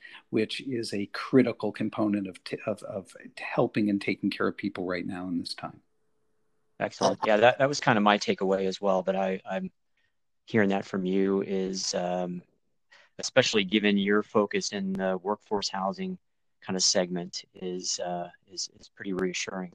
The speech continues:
Speaker 2: Um, I know I, I promised to get you out of here in twenty minutes. I wanted to, um, you know, you've been a value add investor, and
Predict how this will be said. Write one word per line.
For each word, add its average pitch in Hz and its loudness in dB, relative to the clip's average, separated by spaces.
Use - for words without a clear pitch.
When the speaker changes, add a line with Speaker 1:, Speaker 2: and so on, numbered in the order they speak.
Speaker 2:
Um, 107 6
I 101 -2
know 117 8
I, 110 8
I 113 0
promised 117 0
to - -14
get - 2
you 107 4
out 101 6
of 95 -2
here 104 2
in 95 -2
twenty 104 0
minutes. 101 0
I 104 -4
wanted 104 2
to, 98 0
um, 95 -2
you 101 0
know, 92 0
you've 104 2
been 110 8
a 101 6
value 101 6
add 101 6
investor, 104 2
and 98 2